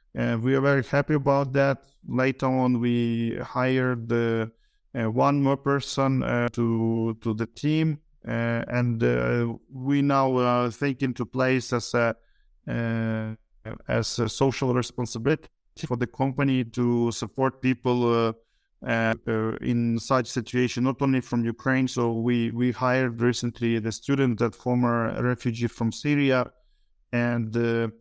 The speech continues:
I think it, uh, should be a common ethical, uh, policy for many companies, uh, nowadays, supporting people from such, uh, um, areas, uh, when, when, uh,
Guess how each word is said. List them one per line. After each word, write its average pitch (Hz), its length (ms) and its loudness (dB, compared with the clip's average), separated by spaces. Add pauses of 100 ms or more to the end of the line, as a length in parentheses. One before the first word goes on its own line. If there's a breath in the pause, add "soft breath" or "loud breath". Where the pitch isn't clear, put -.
(200)
I 127 40 -4
think 185 240 2
it, 180 280 -4
uh, 147 240 4
should 143 260 -2
be 139 200 2
a 127 180 -4
common 151 440 0
ethical, 131 680 0
uh, 123 580 -2
policy 139 640 0
for 113 140 -6
many 127 280 4
companies, 131 640 0
uh, 123 140 2 (160)
nowadays, 135 840 0 (260)
supporting 139 640 -4
people 131 360 0
from 123 440 2 (440)
such, 131 360 -2
uh, 120 180 2 (480)
um, 113 720 -2
areas, 147 640 2
uh, 120 520 0 (180)
when, 131 800 0 (1000)
when, 151 380 4
uh, 143 160 4